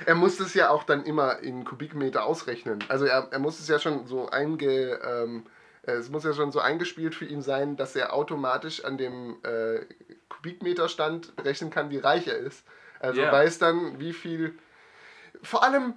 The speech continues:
Speaker 1: wir sehen ja, es ist ja nicht gleichmäßig verteilt, es ist ja in Hügeln.
Speaker 2: Ja, genau, und es sind auch Scheine drin und Taler und wahrscheinlich hat er auch Geld aus aller, äh, Herren Länder da drin.
Speaker 1: Ja.
Speaker 2: Es ist einfach völliger Quatsch.
Speaker 1: <laughs> Es ist
Speaker 2: <laughs>
Speaker 1: sehr großer Quatsch.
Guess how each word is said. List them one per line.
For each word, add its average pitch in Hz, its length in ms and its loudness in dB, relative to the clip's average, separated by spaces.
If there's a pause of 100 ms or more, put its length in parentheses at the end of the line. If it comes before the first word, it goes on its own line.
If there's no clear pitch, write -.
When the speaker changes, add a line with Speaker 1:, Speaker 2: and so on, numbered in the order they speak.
(140)
Speaker 1:
wir 208 140 0
sehen 254 300 -4
ja, 165 180 4
es 165 160 -4
ist 180 120 -8
ja 180 100 2
nicht 156 180 -6
gleichmäßig 196 560 0
verteilt, 113 460 0
es - 100 -10
ist 165 140 -6
ja 175 80 2
in 147 120 -2
Hügeln. 139 460 0 (760)
Speaker 2:
Ja, 160 380 6
genau, 151 220 6
und 139 100 4
es - 60 -10
sind 190 120 -2
auch 135 80 4
Scheine 190 380 2
drin 185 260 -2
und - 340 -10
Taler 175 260 4
und 156 60 0
wahrscheinlich 170 340 -4
hat 165 80 -14
er 131 100 -2
auch 143 100 -6
Geld 151 220 -2
aus 143 100 -10
aller, 143 420 -2
äh, 123 160 -8
Herren 127 240 -8
Länder 131 300 -4
da 101 80 -6
drin. 107 340 -10
Speaker 1:
Ja. 147 220 6
Speaker 2:
Es 151 80 2
ist - 140 -10
einfach - 240 -2
völliger 165 300 -2
Quatsch. 156 300 -2
Speaker 1:
<laughs> - 40 -8
Es 165 140 -2
ist 185 160 8
Speaker 2:
<laughs> 190 400 4
Speaker 1:
sehr - 120 8
großer 180 320 4
Quatsch. 117 300 -2